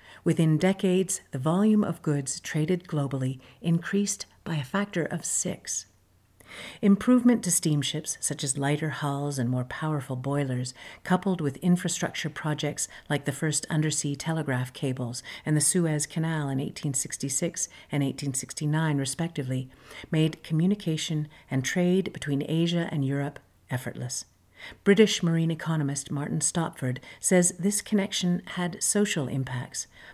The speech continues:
particularly consolidating European empires. Stopford says, "The empires created a culture of continuous global travel." This drastically increased the movement of people, military and civilian.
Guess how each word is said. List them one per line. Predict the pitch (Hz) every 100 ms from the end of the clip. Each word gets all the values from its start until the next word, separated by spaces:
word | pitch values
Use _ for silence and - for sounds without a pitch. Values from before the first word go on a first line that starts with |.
| -
particularly | 175 - 247 165 139 131 131
consolidating | 143 147 156 143 135 131 135 135
European | 131 131 - 135 127
empires. | 139 139 123 113 123 - _ _ _ - - -
Stopford | - 160 - 190 180
says, | - 151 131 123 - - - - -
"The | -
empires | 185 214 208 202 208 202
created | - 175 170 170 170
a | 180
culture | - - 180 - 185
of | - -
continuous | - 147 - 190 190 190 185 -
global | - 143 135 143 151 -
travel." | - 120 117 113 117 _ _ _ _ _ _ _ _
This | 170 170 - 160
drastically | 175 185 196 139 135 139
increased | 156 165 143 127 -
the | 156
movement | 143 135 139 -
of | 175 -
people, | - 180 135 131 - - - -
military | 151 165 170 175 165 160 160 -
and | 165
civilian. | - 156 135 131 127 123